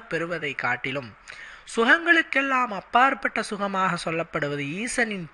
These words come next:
திருவடியில் நாம் இறுதியிலே போய் சேருவது. அதுதானங்க நம்மளுடைய எண்ட் அப்படிங்கிறது. நம்மளோட எண்ட் என்ன? நம்மளோட கோல் என்ன? இறைவனின் திருப்பாதத்தை அடையிறது. முக்தின்னு சொல்லலாம், மோட்சம்னு சொல்லலாம்,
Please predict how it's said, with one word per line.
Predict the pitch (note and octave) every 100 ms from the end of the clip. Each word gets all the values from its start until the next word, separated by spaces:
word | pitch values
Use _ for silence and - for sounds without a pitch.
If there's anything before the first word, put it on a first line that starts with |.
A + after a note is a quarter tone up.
| - -
திருவடியில் | - B3+ D4 B3 A3 G3
நாம் | E3+ D#3 D3
இறுதியிலே | C#3+ F3+ A3 G#3+ A3 F3+
போய் | E3 D3 C#3
சேருவது. | C#3 B2 G#2+ - - - - - -
அதுதானங்க | B2 G#3 A3+ C4+ D4+ D#4+ D4
நம்மளுடைய | A#3+ G#3+ F#3+ F3 E3+ D#3 C3+ - - -
எண்ட் | E3+ A3 C4+ G#3+
அப்படிங்கிறது. | D3+ D#3 D#3+ C3 G#2+ A2+ F#3+ D#3 B2 - - - - - - -
நம்மளோட | B2 C3 C3
எண்ட் | B2 D#3+ A#3 C#4+
என்ன? | A#3 F3 F3+
நம்மளோட | C#3+ C3+ B2+
கோல் | D3+ A3 C#4+
என்ன? | A#3 F3 E3 - - - -
இறைவனின் | D#3 A#3 C#4+ C#4 A3+
திருப்பாதத்தை | A3+ C4+ - C#4+ C4+ C4 A3
அடையிறது. | F#3+ G3 F#3+ D#3 D#3
முக்தின்னு | A#3+ - - C#4+ D#4+
சொல்லலாம், | D#4 G3 C#3+ G#2 - D3
மோட்சம்னு | G#3 - - A3+ B3+
சொல்லலாம், | B3+ F#3+ E3 A#3+